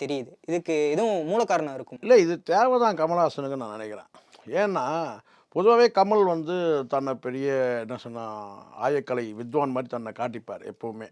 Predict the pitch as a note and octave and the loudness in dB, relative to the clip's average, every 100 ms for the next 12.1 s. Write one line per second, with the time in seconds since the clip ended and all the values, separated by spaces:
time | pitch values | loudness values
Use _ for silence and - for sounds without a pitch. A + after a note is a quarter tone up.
0 | - - A2 G2 C3 D3 G#2+ G2 G2+ B2 | -20 -18 -18 -8 -6 -4 -6 -12 -16 -18
1 | - A2+ A#2+ A#2 A#2+ B2 A#2 A2+ G#2+ A2 | -18 -14 -10 -8 -8 -10 -10 -10 -10 -12
2 | G#2+ G#2+ D3+ - _ - _ - C3 C3 | -14 -10 -10 -10 _ -20 _ -6 -2 -2
3 | B2+ C#3+ C3+ B2+ B2+ C3 B2+ B2 B2 A#2 | -2 -2 -4 -6 -8 -8 -8 -10 -12 -10
4 | A#2+ A#2+ A2+ A#2+ A#2 A2+ A#2 A2+ A#2 B2 | -10 -8 -4 -2 -2 -4 -6 -4 -4 -4
5 | A#2+ A2 G#2 A#2+ B2 B2 A#2 A#2+ A2+ A2 | -8 -6 -6 -6 -6 -6 -6 -6 -10 -14
6 | - - B2 G#2+ - B2+ A#2+ A#2+ A2 A2 | -14 -6 -6 -6 -4 -4 -2 -6 -6 -8
7 | A2 - C#3 - E3+ C#3 C3+ C3+ A#2+ G2 | -10 -8 -10 -8 -6 -6 -2 -4 -4 -14
8 | - _ _ - - - G#3 F#3+ F#3+ G3+ | -18 _ _ -18 -10 -4 -4 -4 -6 -2
9 | G#3 G3 F#3+ A3+ G#3 G3 F3+ F#3+ F3+ E3 | -2 0 0 -2 0 -2 -2 -2 -2 -4
10 | E3+ E3 D#3+ D#3+ D#3+ F3 - _ - F#3+ | -4 -4 -4 -6 -6 -8 -8 _ -4 -2
11 | A3 A3+ B3 F#3 D#3+ C3+ A#2+ A2+ A2+ A2+ | -2 -2 -2 -2 -4 -6 -10 -10 -12 -12